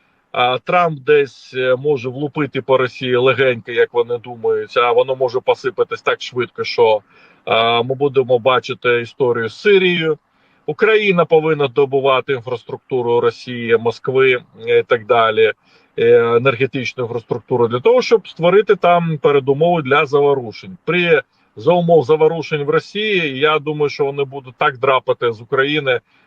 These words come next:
що ми просто будемо дивуватися швидкості, як вони це вміють робити.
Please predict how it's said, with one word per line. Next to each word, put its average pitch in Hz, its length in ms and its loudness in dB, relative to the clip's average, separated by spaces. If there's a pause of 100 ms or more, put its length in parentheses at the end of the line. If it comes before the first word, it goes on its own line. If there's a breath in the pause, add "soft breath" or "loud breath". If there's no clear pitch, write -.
що 135 340 0
ми 135 140 -4
просто 135 340 -2
будемо 127 380 -2
дивуватися 110 1200 2
швидкості, 123 600 -8
як 117 200 2
вони 117 280 0
це 117 180 -10
вміють 113 320 -8
робити. 98 500 -2